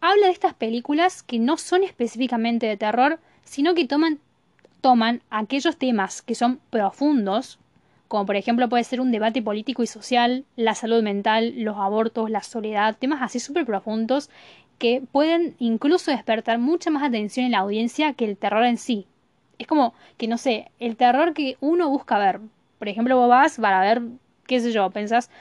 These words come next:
a ver, en estas pelis, es decir, que no hay una dependencia de los scare jumps como en todas las películas de terror,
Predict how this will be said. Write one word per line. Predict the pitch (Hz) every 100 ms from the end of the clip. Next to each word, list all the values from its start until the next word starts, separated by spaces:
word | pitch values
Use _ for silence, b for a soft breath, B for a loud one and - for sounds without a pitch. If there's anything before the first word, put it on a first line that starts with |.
| B B B _ -
a | 226
ver, | 214 208 196 _ _ _ _ _ _ _ b b b b b -
en | 269
estas | 302 359
pelis, | - 240 302 277 - _ _ _ _ _ _ _ _ _ _ _ _ _ _ _ _ _
es | - 285
decir, | 302 - 269 262
que | 240 233
no | 247 277
hay | 294 311 294 - _
una | 254 277 269
dependencia | 226 214 202 214 233 233 247
de | 208
los | 190
scare | - 226 208
jumps | 214 226 247
como | - 208 190
en | 185
todas | 233 254
las | 220
películas | 220 214 247 233
de | 202
terror, | 202 196 202 277